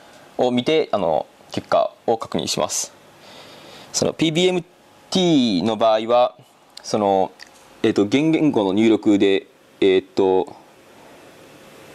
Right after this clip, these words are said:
えっと、その、太字になっているところが、まあ、低頻度語になっているんですけども、その低頻度語っていうのが、その、ピービーエムティーの場合は正しく翻訳できています。ですが、その、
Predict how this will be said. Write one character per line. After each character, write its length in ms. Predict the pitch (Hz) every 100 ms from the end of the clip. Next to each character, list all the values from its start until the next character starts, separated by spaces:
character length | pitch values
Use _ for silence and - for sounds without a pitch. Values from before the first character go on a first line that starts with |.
| - - - - - - - - - - - - -
え 300 | 113 98 90
っ 20 | 85
と、 180 | -
そ 100 | 92
の、 240 | 101 98 92 - - - - - -
太 180 | 165
字 100 | 151
に 60 | 165
な 80 | 156
っ 60 |
て 80 | -
い 20 |
る 60 | 107
と 60 | -
こ 80 |
ろ 100 | 90
が、 340 | 87 76 - - -
ま 140 | 87
あ、 80 | -
低 180 | 113 104
頻 160 | - 101
度 100 | 95
語 100 | 92
に 60 |
な 60 | 90
っ 60 | -
て 120 | -
い 20 |
る 80 | 65
ん 40 |
で 60 | 57
す 100 | -
け 80 | 90
ど 80 |
も、 340 | 92 110 80 - - - - -
そ 120 | 107
の 100 | 98
低 180 | 131 143
頻 240 | 156 156
度 120 | 151
語 200 | 147 143
っ 60 | - _
て 80 | 151
い 40 |
う 20 |
の 100 | 147
が、 200 | 135 143
そ 140 | 147 120
の、 80 | 104
ピ 140 | 156
ー 40 |
ビ 100 | 160
ー 20 | 170
エ 20 |
ム 80 | 160
テ 120 | 175
ィ 20 |
ー 20 |
の 80 | 131
場 180 | 98 95
合 80 | 95
は 300 | 90 90 -
正 240 | - 120 -
し 60 |
く 140 | - 147
翻 180 | 107 92
訳 140 | 87
で 80 | 87
き 60 |
て 240 | - 80 - _ -
い 60 |
ま 140 | 87 80
す。 220 | - - - - - - - - - - -
で 80 | 160
す 120 | 147
が、 160 | 139 160
そ 140 | 147
の、 300 | 117 104 -